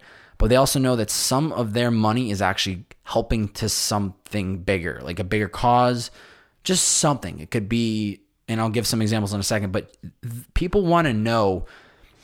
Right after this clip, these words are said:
that not only does this product and company make them feel good, there's an emotional connection, they also wanna know that that money is going to something bigger. So, of example, Liquid I V,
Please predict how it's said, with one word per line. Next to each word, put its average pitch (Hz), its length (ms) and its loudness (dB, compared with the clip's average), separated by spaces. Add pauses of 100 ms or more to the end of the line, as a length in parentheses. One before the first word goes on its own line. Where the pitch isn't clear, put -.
(480)
that 123 480 0
not 127 200 2
only 156 500 2
does 113 220 0
this 113 120 0
product 113 400 4
and 107 120 -2
company 107 360 2
make 98 220 0
them 92 160 -4
feel 120 220 2
good, 98 180 2
there's 95 140 2
an 92 100 0
emotional 104 400 0
connection, 92 560 -2 (540)
they - 80 -4
also 156 200 2
wanna 175 200 2
know 120 240 4
that 101 160 -2
that 101 160 0
money 101 380 0
is 90 120 -4
going 92 540 -2 (320)
to 104 100 -6
something 95 320 -4
bigger. 98 300 -2 (1040)
So, 113 420 2 (2750)
of 120 140 0
example, 101 640 -2
Liquid 113 240 2
I 107 100 4
V, 92 240 -4